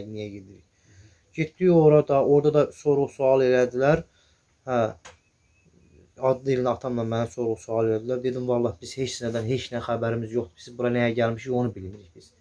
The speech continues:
Bizə heç nə demədilər. Hə, dedi ki, "Nə işə, nə işə belə ayın var?" Mən də elə burada boy-, boynuma aldığım kimi orada dedim. O da mənə güldü. Dedi, "Ə, yaxşı."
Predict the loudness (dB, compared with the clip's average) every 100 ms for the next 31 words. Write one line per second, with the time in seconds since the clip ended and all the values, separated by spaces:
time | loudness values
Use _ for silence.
0 | _ _ _ _ _ _ _ _ _ _
1 | _ 0 0 0 -4 -2 0 0 0 -2
2 | 2 2 2 0 _ _ _ _ _ _
3 | 0 0 0 2 2 2 -2 -2 -4 -6
4 | -2 -2 -4 -6 -2 0 2 0 0 -2
5 | -2 0 -2 0 -2 -2 -4 -4 0 0
6 | 0 -2 -2 0 2 2 2 2 -2 -4
7 | -4 -4 -2 -2 0 0 0 0 0 -2
8 | -4 -4 -4 0 2 4 4 2 -2 -12